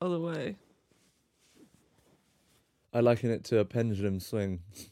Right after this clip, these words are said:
Speaker 2: <laughs> That's what I've been doing so far. What? Too far. Too far.
Speaker 1: You do deal in absolutes,
Speaker 2: Trying
Speaker 1: like
Speaker 2: to
Speaker 1: a
Speaker 2: settle
Speaker 1: Sith.
Speaker 2: in the middle.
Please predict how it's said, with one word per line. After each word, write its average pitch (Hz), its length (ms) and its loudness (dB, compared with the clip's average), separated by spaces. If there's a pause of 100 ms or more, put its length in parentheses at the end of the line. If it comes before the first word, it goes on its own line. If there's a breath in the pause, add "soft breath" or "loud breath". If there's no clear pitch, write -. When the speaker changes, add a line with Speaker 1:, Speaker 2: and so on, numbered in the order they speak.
(140)
Speaker 2:
<laughs> - 500 -16
That's 107 140 2
what 117 100 8
I've 95 80 6
been 104 140 0
doing 104 240 6
so 104 220 4
far. 98 340 2 (640)
What? 147 340 0
Too 127 200 2
far. 113 500 6 (640 soft breath)
Too 120 220 2
far. 104 500 4
Speaker 1:
You 220 80 -4
do 294 180 0
deal 262 300 0
in 226 140 2
absolutes, 226 840 -4
Speaker 2:
Trying 104 160 0
Speaker 1:
like 101 80 0
Speaker 2:
to 101 60 -4
Speaker 1:
a - 20 -6
Speaker 2:
settle 110 220 4
Speaker 1:
Sith. 120 100 4
Speaker 2:
in 92 60 0
the 98 60 -2
middle. 98 280 -2